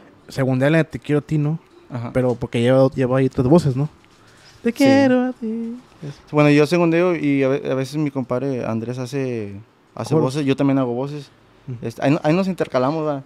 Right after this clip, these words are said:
Speaker 1: Sí, ¿verdad? Pero qué bueno que hay, que hay es-, es-, esa unión de tres voces diferentes
Speaker 2: Ujú.
Speaker 1: para que puedan acoplarse diferentes
Speaker 2: Hay ve-,
Speaker 1: canciones.
Speaker 2: hay veces que, que no hay más micrófonos y pues ahí hay que comprarnos y ahora tú la segunda y que ahora tú o, o yo ando jodido y le digo, "Eh, ahora véntatela tú".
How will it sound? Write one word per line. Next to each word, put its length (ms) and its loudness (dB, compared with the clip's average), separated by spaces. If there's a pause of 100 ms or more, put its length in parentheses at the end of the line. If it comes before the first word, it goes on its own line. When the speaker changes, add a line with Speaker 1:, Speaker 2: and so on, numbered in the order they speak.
(140)
Speaker 1:
Sí, 180 -4
¿verdad? 340 0
Pero 180 2
qué 80 0
bueno 180 6
que 80 2
hay, 120 4
que 120 -2
hay 80 4
es-, 200 0
es-, 200 -12
esa 260 0
unión 260 4
de 140 2
tres 200 0
voces 260 -2
diferentes 460 0
Speaker 2:
Ujú. 80 -6
Speaker 1:
para 160 0
que 100 -14
puedan 320 -2
acoplarse 500 -6
diferentes 420 -6
Speaker 2:
Hay 120 4
ve-, 80 6
Speaker 1:
canciones. 120 -2
Speaker 2:
hay 100 6 (220)
veces 160 -4
que, 440 -2 (420)
que 920 -2 (200)
no 120 0
hay 60 4
más 140 6
micrófonos 600 0 (260)
y 160 0
pues 160 2
ahí 160 6
hay 60 2
que 120 -6
comprarnos 520 0
y 220 -2
ahora 300 0
tú 120 -4
la 120 -2
segunda 400 -2
y 120 -2
que 120 -2
ahora 140 0
tú 160 -6
o, 480 -2 (340)
o 180 -2
yo 80 0
ando 140 -2
jodido 360 0
y 40 -2
le 60 -6
digo, 180 0
"Eh, 180 0
ahora 180 -4
véntatela 400 -8
tú". 220 -14